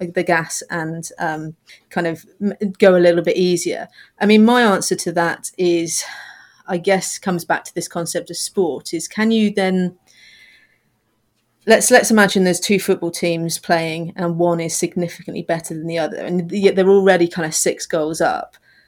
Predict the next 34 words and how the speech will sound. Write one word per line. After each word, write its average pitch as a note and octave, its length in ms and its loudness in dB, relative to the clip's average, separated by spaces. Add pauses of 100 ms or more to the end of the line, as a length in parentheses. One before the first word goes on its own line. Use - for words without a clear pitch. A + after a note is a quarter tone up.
(520)
My G#3+ 380 4
view F3 320 -4
would F3 200 -4
be, F3 200 0
well, F3 420 0 (400)
if F#3+ 160 -6
I G3+ 100 6
was F3+ 140 0
a F3 40 -10
coach, - 560 -4
I F3+ 120 2
would E3+ 180 -2
be F3 100 -4
saying, E3+ 340 -4
"Okay, F3 220 -6
well, F#3 400 -2
do A3 120 0
we A3 80 2
wanna F#3+ 240 0
bring F3+ 280 -2
on E3+ 200 0
some E3+ 180 -8
substitutes - 720 -2
to, E3+ 180 -4
to - 300 -10 (120)
give E3+ 200 -4
the E3+ 80 -2
kind E3+ 240 -8
of E3 60 -4
less E3+ 220 -2
experienced E3+ 640 -2
players E3 380 -2
a - 40 -10
chance? F3+ 480 -4